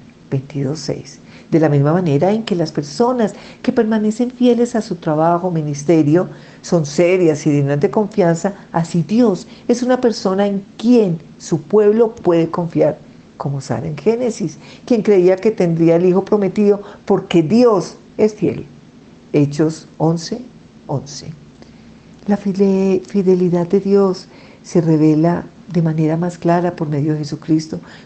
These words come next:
cuyo carácter de máxima fiabilidad personifica lo que significa ser fiel, incluso hasta el punto de que fiel se convierte en uno de sus nombres o títulos. Él es el testigo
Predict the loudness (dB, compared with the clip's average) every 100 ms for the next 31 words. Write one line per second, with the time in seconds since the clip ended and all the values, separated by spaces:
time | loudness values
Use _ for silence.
0 | -2 2 2 0 0 2 2 0 -2 0
1 | 2 0 -2 -6 -6 -4 -2 -4 -12 -6
2 | 0 0 2 2 2 2 2 2 -2 -6
3 | -12 -2 0 0 -2 0 -2 -2 0 -2
4 | -4 -6 -4 -4 -6 -8 -6 -8 -6 -4
5 | -4 -6 -16 -20 -20 -10 -8 -8 -10 -10
6 | -10 -10 -10 -12 -20 -20 -8 -6 -4 -4
7 | -4 -4 -6 -6 -4 -4 -4 -2 0 0
8 | -2 -6 -4 -2 0 0 -4 -12 -20 -8
9 | -6 -2 -2 0 0 0 -4 -2 -2 0
10 | 0 0 -4 -6 -2 0 0 -2 -4 -4
11 | -2 -2 -6 -6 -8 -10 -14 -20 -20 -20
12 | -20 -20 -20 -2 0 0 0 0 0 -2
13 | -4 -4 -2 -2 0 -4